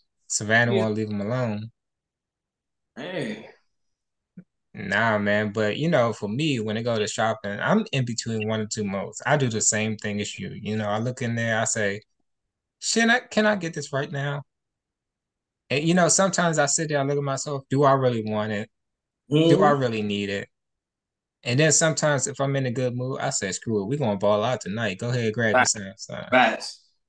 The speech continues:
Speaker 2: Facts. That is very
Speaker 1: But,
Speaker 2: true. That's very
Speaker 1: but the
Speaker 2: true.
Speaker 1: way I look at it, bro, it's like, it's like your inner child, right? It's like if your inner child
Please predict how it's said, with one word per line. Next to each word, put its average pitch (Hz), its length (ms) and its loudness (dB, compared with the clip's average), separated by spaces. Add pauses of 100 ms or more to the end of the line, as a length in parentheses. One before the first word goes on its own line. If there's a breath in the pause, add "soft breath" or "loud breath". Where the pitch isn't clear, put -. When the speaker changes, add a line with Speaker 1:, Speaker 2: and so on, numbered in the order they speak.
Speaker 2:
Facts. - 640 -6
That 120 140 -6
is 110 180 -2
very 127 220 6
Speaker 1:
But, 123 80 -4
Speaker 2:
true. 147 120 2 (480)
That's 127 140 -2
very 123 140 -2
Speaker 1:
but 185 100 4
the 185 60 6
Speaker 2:
true. 180 100 6
Speaker 1:
way 262 220 8
I 202 180 6
look 202 260 4
at 208 140 4
it, 208 160 0
bro, 202 380 0
it's 147 220 -2
like, 113 340 -2 (440)
it's 214 200 4
like 131 420 2 (400)
your 147 220 2
inner 165 240 4
child, 113 480 2
right? 101 380 -2
It's 135 140 -4
like 131 180 0
if 120 80 -2
your 120 180 -4
inner 180 220 0
child 156 520 0